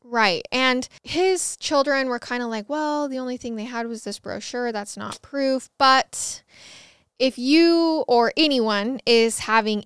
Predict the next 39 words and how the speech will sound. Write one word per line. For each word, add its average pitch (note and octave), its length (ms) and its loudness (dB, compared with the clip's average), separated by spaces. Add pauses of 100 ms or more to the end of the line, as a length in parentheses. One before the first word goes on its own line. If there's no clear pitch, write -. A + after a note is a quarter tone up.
any D#4+ 300 0
doubt G#3+ 680 -4
that A3+ 160 -2
it G#3+ 120 -2
was G#3+ 200 -6
Chandler, G#3+ 680 -4
let A3+ 320 0
me A#3+ 260 -2
just A3+ 320 -8
add G3+ 280 -2
in G3 160 -6
this G3 200 -10
last G3 380 -8
little - 240 -8
bit. - 560 -12 (420)
Three E4 400 2
years A3+ 600 -4
after A#3 400 0
Chandler's G#3 580 -6
death, - 420 -12 (380)
in A3 140 -8
February B3+ 640 2
two A3+ 240 -6
thousand A3 400 -2
fourteen, - 680 -8 (280)
cold B3+ 260 4
case D#4 300 -4
detectives G#3+ 600 -4
in G#3+ 160 -6
Broward A3 380 2
County, A3+ 320 -4
Florida, G#3 480 -2
were G3+ 160 -2
re-examining G#3+ 960 -2
an G3+ 160 -6
unsolved G#3 680 -2
nineteen G#3 600 -6
ninety F#3+ 360 -10
murder. - 420 -10